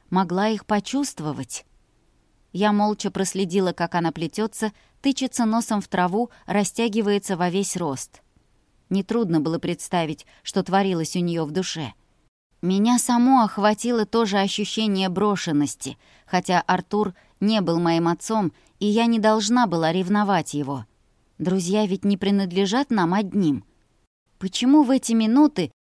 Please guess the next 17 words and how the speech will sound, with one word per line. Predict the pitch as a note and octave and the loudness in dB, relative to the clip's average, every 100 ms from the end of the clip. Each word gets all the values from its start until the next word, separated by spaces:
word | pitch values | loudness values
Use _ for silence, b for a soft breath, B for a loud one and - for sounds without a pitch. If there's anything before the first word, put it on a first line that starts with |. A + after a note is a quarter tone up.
| _ | _
меня | F#3 G#3+ A3+ B3+ | -2 2 2 2
так | B3 A#3+ | 0 -4
тянуло | - A3+ B3+ C#4+ A#3 | 0 2 4 4 4
на | G#3+ G3 | 2 2
берег | B3 C4 - B3 | 2 2 0 -4
Учи, | B3+ - G3 C#3 - _ _ - | -4 -2 -4 -4 -8 _ _ 0
поросший | F3+ F#3 - F#3+ | 2 2 -2 -4
высоченными | F3+ F#3 F3+ G#3 G3 F3+ F3+ | -2 -2 -2 -2 0 0 0
березами | E3 F#3 G#3+ G3 F3 D#3 - _ _ | 0 0 0 0 0 0 -2 _ _
и | F3+ | -6
густыми | E3+ G3+ - C#4 C4 | -2 -2 2 4 6
камышами, | C4 B3+ B3 A3+ - G3+ E3+ C#3+ - _ _ | 4 4 2 2 0 2 2 0 -4 _ _
давшими | E3+ F#3+ F#3 - F#3 F3+ | -2 0 0 -2 -2 -2
приют | F3+ F#3 G#3+ F#3 | -2 0 -2 -2
многим | F3 F#3+ G3 F#3+ - | -2 0 -2 -4 -4
утиным | F#3 - F#3+ F3+ F3+ | -6 -2 0 0 0
семьям? | - E3 D3+ C#3 C3 A#2 | -2 -4 -2 -2 -4 -8